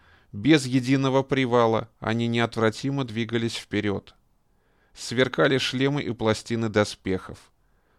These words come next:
Позади тучей клубилась поднятая пыль. Колонну возглавлял Марк Златокудрый. На его лице светилась гордость, потому что он впервые командовал самостоятельным отрядом,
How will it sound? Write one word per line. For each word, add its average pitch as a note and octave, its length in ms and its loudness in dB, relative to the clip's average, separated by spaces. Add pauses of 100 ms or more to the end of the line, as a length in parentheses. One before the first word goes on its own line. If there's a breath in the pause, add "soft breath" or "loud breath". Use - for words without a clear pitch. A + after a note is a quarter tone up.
Позади A2+ 540 2
тучей B2 500 -6
клубилась G#2+ 600 -4
поднятая G2 580 -4
пыль. - 400 -12 (1400)
Колонну E3+ 520 6
возглавлял C3+ 720 4
Марк C3 460 2
Златокудрый. A2+ 960 0 (500)
На G#2+ 140 -4
его C#3 280 2
лице D3+ 380 4
светилась C3+ 680 -2
гордость, A#2+ 640 -2
потому A#2+ 360 -2
что - 200 -2
он B2+ 100 0
впервые C3 520 2
командовал B2+ 680 2
самостоятельным A2 1000 0
отрядом, G2+ 600 -2